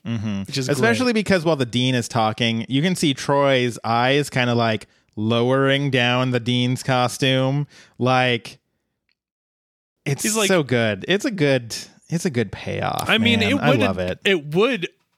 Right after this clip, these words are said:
Speaker 2: draw some attention, I'll put it that way.
Speaker 1: So they are cleaning up the study room after the rehearsal. Um, there is a line where, uh, Abed's like, "Do you think bees eat their own honey?"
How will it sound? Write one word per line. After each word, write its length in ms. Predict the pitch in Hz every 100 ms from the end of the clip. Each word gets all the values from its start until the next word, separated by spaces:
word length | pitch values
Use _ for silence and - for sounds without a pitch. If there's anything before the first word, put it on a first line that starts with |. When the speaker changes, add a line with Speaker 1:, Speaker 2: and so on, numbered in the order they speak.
| 180
Speaker 2:
draw 300 | 160 190 208
some 240 | - 185
attention, 480 | 165 208 202 - 151
I'll 180 | 143 160
put 180 | - 160
it 140 | 135
that 240 | 180 175
way. 400 | 156 143 98 95 - _ -
Speaker 1:
So 80 | 185
they 140 | 220
are 120 | 214
cleaning 420 | 202 - 214 208 185
up 240 | 175 - - -
the 300 | - 147 147
study 280 | 143 151 147
room 380 | 139 139 139 139
after 320 | 127 123 127
the 100 | 120
rehearsal. 800 | 117 113 113 110 113 107 110 107 _ _ _ -
Um, 640 | 110 107 107 107 110 104 - _
there 400 | 120 110 139 190
is 220 | 214 262 330
a 100 | 311
line 720 | 190 165 156 156 151 151 120
where, 720 | 131 131 127 127 127 123 - _ _ _ -
uh, 560 | 120 117 110 107 107 101 - _ _ _ _ -
Abed's 400 | 156 185 131 117
like, 280 | 120 113 -
"Do 80 |
you 60 | 233
think 300 | 311 294 143
bees 360 | 147 180 202 175
eat 140 | 190
their 180 | 185 180
own 140 | 180
honey?" 440 | 165 170 175 175